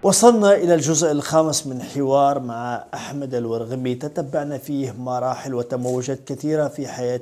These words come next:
الرجل، انطلقت من الانخراط في الاتجاه الإسلامي، ثم الخيانات من هذا الطيف السياسي، وخيانات مع المعارضة التونسية، ومعركة شرسة مع بن علي،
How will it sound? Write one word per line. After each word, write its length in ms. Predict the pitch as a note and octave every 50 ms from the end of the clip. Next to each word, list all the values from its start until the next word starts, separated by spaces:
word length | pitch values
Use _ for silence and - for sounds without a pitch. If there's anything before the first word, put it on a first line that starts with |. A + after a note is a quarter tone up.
| - C3
الرجل، 440 | B2+ C3 C3 B2 B2 A#2+ A2+ A2+ A#2 - - - - - _ -
انطلقت 600 | F#3+ G3 - - E3+ D#3+ D#3 D#3 - D3 D3 C#3 C#3 - - _ _ _
من 140 | - D3 D#3+ D#3 D3 D3 C#3 C3 B2+ A#2 A#2 A2 - _ _ _ _ _ _ _ -
الانخراط 480 | E3+ F#3+ F#3 - - F3+ D#3+ E3 D#3+ D#3+
في 40 | -
الاتجاه 440 | D#3 D3 C#3+ E3+ D#3+ D3 D#3 C#3+ C3+
الإسلامي، 840 | C3+ C#3+ C#3 C3+ C#3 - - - C#3 B2+ B2+ B2 B2 B2+ C3+ C3+ C3 C3 _ -
ثم 280 | C#3+ C3+ C3 B2 B2
الخيانات 1040 | C3 C3 - - E3 E3 - - - - D#3 C#3+ C#3 C3 C3 C3 C3 C3+ C3 - -
من 320 | B2 B2 B2 A#2+ A#2+ A2+ A2
هذا 540 | A2+ C3 C#3+ C#3+ C#3+ C#3 C3+ C3+ C3 B2+ -
الطيف 480 | B2 B2 - - C#3 C3+ C3 B2+ - - -
السياسي، 720 | C3 B2 - - C3 A#2+ A#2 A#2+ A#2 A#2+ A#2 - - C#3 B2+
وخيانات 600 | C3+ C#3+ C#3+ - E3+ D#3+ D#3 D#3 D3+ D3+ D3 D3+
مع 100 | C3 B2+
المعارضة 520 | C3 C3 B2+ A#2+ A2 B2 C3 C3 C#3 C#3
التونسية، 680 | C3+ C3 - - C#3 C3 C3 B2+ A#2+ - C#3 B2+ B2
ومعركة 680 | A#2+ A#2+ C#3 E3 F3+ F#3 F#3+ F3+ E3+ E3 E3 D#3+ - E3
شرسة 540 | D3 B2 - D#3 D3 D3+ C#3+ - - D3 C#3+
مع 340 | C#3 C#3 C3+ B2+ C3 C3 B2
بن 260 | A#2 B2 D3 C#3+ D3
علي، 380 | B2 B2+ C#3 C3+ B2+ B2+ C3+